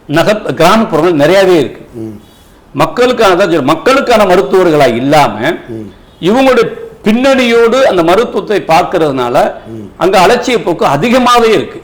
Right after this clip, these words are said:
Speaker 1: அது யாரும் மறுக்கவே முடியாது.
Speaker 2: ம். சரிங்க, இப்ப நம்ம ஆரம்பத்துல நம்ம கேட்டா போல இந்த தனியார் நிறுவனம் தேர்வை எதிர்த்து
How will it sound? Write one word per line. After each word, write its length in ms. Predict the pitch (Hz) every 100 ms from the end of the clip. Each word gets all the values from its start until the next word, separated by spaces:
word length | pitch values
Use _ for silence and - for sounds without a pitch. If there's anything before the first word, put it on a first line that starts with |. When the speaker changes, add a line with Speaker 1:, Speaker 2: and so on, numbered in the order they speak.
| -
Speaker 1:
அது 140 | 135 127
யாரும் 260 | 151 160
மறுக்கவே 400 | 127 139 143 147
முடியாது. 320 | 117 104 101
Speaker 2:
ம். 220 | 120 107 87 - - - - - 170
சரிங்க, 240 | 147 127
இப்ப 220 | 139 165
நம்ம 380 | 160 156 147 165
ஆரம்பத்துல 300 | 190 185 180
நம்ம 240 | 165 147
கேட்டா 360 | 143 156 151 139
போல 500 | 131 120 110 127 175 - -
இந்த 240 | 143 165 143
தனியார் 460 | 147 185 214 208
நிறுவனம் 460 | 185 165 151 147 143
தேர்வை 380 | 165 180 170 147
எதிர்த்து 640 | 139 139 131 123 170 -